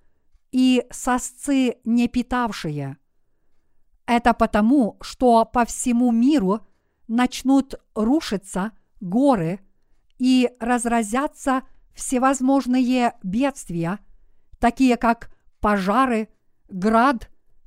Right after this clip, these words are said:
и землетрясения. На землю начнут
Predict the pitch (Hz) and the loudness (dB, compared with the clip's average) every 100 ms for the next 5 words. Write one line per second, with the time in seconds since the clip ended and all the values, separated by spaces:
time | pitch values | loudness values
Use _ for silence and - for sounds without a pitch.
0 | _ 247 254 247 - 196 240 240 233 240 | _ 2 2 2 -4 0 2 2 0 -4
1 | - 277 269 185 147 135 147 _ _ _ | -2 -2 -2 -2 -4 -6 -10 _ _ _
2 | _ _ _ _ _ - 220 220 208 214 | _ _ _ _ _ -2 2 4 2 2
3 | 320 240 185 240 220 226 - - 262 269 | 2 2 2 0 -2 -4 -4 -2 0 0